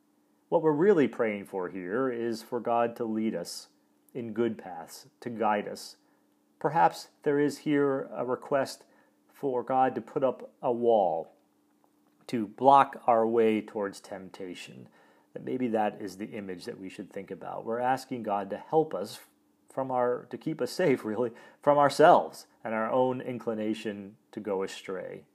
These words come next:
Help us, God, to be on the right paths. Like the psalm says in Psalm twenty-three, "Lead us on paths of righteousness for your name's sake." The bottom line is that we're praying that we do not fall prey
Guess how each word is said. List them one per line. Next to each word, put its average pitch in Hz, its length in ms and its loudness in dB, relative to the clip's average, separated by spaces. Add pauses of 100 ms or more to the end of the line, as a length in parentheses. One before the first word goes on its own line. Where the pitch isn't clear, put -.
(120)
Help 131 260 -6
us, 90 140 -8
God, - 360 -10 (600)
to 110 60 -16
be 107 120 -4
on 104 100 -6
the 107 80 -4
right 104 320 -4
paths. 82 460 -12 (380)
Like 165 120 0
the 151 80 0
psalm 131 300 2
says 110 240 -2
in 101 80 -12
Psalm 101 300 -4
twenty-three, 92 720 -10 (580)
"Lead 123 200 0
us 110 100 -2
on 95 120 -12
paths 92 460 -6 (220)
of 98 140 -8
righteousness 92 720 -10 (140)
for 110 100 -6
your 98 180 -4
name's 87 320 -14
sake." - 360 -16 (1120)
The 139 80 -6
bottom 143 280 4
line 107 480 0
is 107 120 -10
that 113 100 -4
we're 107 120 -2
praying 101 440 -2
that 101 100 -12
we 104 100 -8
do 107 80 -6
not 104 260 -8
fall 98 180 -4
prey 87 480 -8